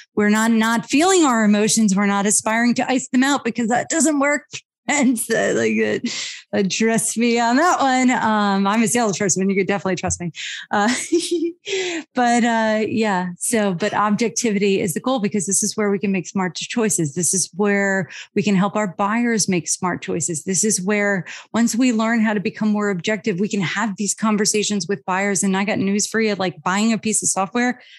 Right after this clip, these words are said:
especially an expensive one, that is, that is a risky thing. And it's even riskier today, right? So there's fears there. And so part, I would,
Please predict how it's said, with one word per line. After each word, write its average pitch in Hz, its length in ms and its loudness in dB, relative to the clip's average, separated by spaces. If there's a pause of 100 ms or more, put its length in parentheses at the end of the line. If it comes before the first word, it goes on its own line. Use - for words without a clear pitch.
(360)
especially 233 560 0
an 220 60 2
expensive 220 440 -2
one, 214 200 0
that 202 160 2
is, 226 320 -2
that 208 160 0
is 214 200 2
a 196 120 0
risky 202 380 0
thing. 202 220 2
And 190 120 2
it's 156 100 -2
even 226 240 2
riskier 220 420 0
today, 190 340 0
right? 202 200 -2
So 202 100 -2
there's 190 360 -2
fears 214 340 0
there. 214 180 0
And 214 140 2
so 196 180 0 (680)
part, 240 340 2
I 240 160 2
would, 262 200 2